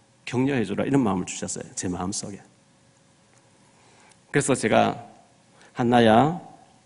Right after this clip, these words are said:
아빠가 목장을 하는데 양이 제법 되는데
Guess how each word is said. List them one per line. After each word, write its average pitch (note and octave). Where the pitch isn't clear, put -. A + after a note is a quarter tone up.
아빠가 B2
목장을 B2
하는데 G2
양이 G#2
제법 A2
되는데 G2